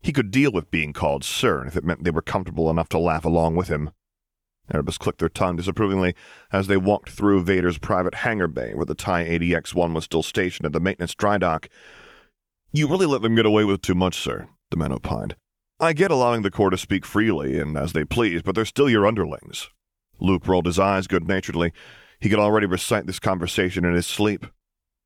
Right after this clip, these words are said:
"And as I've said once, twice, three dozen times already, Erebus, I'm not gonna make them stop. If they're comfortable with me, instead of seeing me as some sort of distant authority figure,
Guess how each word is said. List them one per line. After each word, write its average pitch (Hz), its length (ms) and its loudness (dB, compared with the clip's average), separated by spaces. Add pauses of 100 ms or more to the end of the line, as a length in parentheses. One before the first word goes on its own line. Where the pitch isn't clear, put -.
(260)
"And 127 120 0
as 139 180 2
I've 170 160 2
said 131 180 2
once, 113 380 0
twice, 101 460 0
three 104 240 2
dozen 104 280 0
times 113 380 0
already, 87 260 2
Erebus, 87 360 0
I'm 107 220 0
not 120 220 0
gonna 104 140 -2
make 90 160 -2
them 90 140 0
stop. 107 460 -2
If 95 80 -6
they're 120 100 2
comfortable 151 420 -2
with 76 180 -6
me, 76 160 -6
instead 104 260 -2
of 87 100 -6
seeing 113 380 -2
me 98 100 2
as 95 100 0
some 101 180 -4
sort 101 140 -4
of 90 140 -10
distant 104 320 -4
authority 117 400 2
figure, 87 340 0